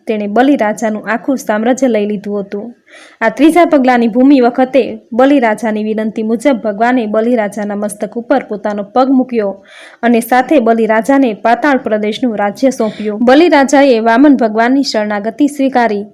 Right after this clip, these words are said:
આથી આ દિવસને વામન જયંતિ તરીકે પણ ઓળખાય છે. ત્યાર પછી ભાદરવા મહિનાના વદ પક્ષમાં પિતૃ પક્ષ શરૂ થાય છે. ભાદરવી વદ અમાસ એ સર્વ પિતૃઓની અમાવસ્યા છે. આ માસમાં પોતાના પિતૃઓના તર્પણ માટે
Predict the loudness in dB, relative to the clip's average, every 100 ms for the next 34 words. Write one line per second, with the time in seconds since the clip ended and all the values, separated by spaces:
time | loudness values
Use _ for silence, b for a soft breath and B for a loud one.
0 | _ -4 0 0 -2 -4 -4 0 0 0
1 | -2 -2 0 2 2 2 -2 -4 -4 -4
2 | -4 -6 -6 -8 -4 -2 -2 -4 -8 -6
3 | -6 -8 -8 -6 0 2 2 -2 -2 -2
4 | 0 0 2 0 0 -2 -2 -2 -2 -2
5 | -2 0 2 0 0 -2 0 0 0 -4
6 | -6 -4 -4 -2 -4 -4 -6 -6 -6 -8
7 | -8 -8 -8 -10 -12 -14 -20 B B B
8 | B 2 4 4 4 4 4 4 2 0
9 | 0 2 0 -2 -8 -8 -2 0 2 2
10 | 0 -6 -6 -4 -2 -2 -2 -2 -2 -4
11 | -6 -6 -8 -10 -14 _ _ -4 -2 0
12 | -2 0 -2 -2 -4 -4 -4 -4 -4 -4
13 | -2 -2 -2 -4 -4 -2 -4 -2 -2 0
14 | 0 -2